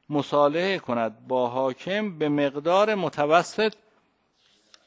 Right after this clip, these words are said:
بین الاقل و اکثر. اگه چهارصد و پونصد هزار تومنه، پنجاه هزار تومن رو مصالحه کنه، فیعامل معه، معه معاملة معلوم المقدار، یعنی پنجاه هزار تومن بده به حاکم که به، در مصرف خودش مصرف کنه،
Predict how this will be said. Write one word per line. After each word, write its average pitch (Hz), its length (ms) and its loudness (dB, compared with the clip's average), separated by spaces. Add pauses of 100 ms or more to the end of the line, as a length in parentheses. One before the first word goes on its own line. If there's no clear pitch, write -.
(680)
بین 190 240 4
الاقل 160 560 4
و 139 40 6
اکثر. 131 260 4
اگه 147 200 -4
چهارصد 156 380 4
و 156 40 0
پونصد 147 280 0
هزار 151 260 4
تومنه، 175 480 0 (300)
پنجاه 175 420 8
هزار 190 260 8
تومن 175 160 4
رو 185 60 2
مصالحه 147 480 0
کنه، 147 240 -6
فیعامل 156 680 6
معه، 131 680 0 (380)
معه 139 360 4
معاملة 165 720 2
معلوم 123 360 -2
المقدار، 113 420 -4
یعنی 185 120 0
پنجاه 151 440 2
هزار 139 240 4
تومن 131 220 -4
بده 160 180 2
به 135 100 4
حاکم 127 420 4
که 131 120 -4
به، 123 260 -4 (320)
در 127 140 0
مصرف 120 440 0
خودش 170 360 -2
مصرف 190 400 0
کنه، 196 300 -2